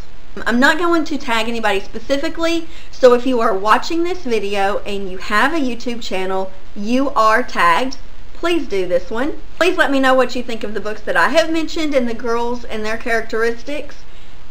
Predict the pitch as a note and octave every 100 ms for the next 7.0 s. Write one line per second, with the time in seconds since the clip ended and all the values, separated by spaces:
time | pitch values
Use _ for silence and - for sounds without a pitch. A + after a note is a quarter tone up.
0 | - A3+ A#3+ A#3+ A#3 A#3 A#3 - - A3+
1 | B3+ C4+ - A#3+ D#4 F#4 F4+ - C4 C4+
2 | A#3 A#3 G#3 G#3 E4 - - A3+ A3+ G3+
3 | G3 G3 G3 G#3 D#4 G4 - - - -
4 | - - C4+ E4 C4 A3+ C#4 - - -
5 | - - - A3+ G#3 G#3 A3+ A3+ A3+ A3
6 | A#3 D4+ G4+ F#4+ F4+ D#4 B3+ B3+ A#3 A3+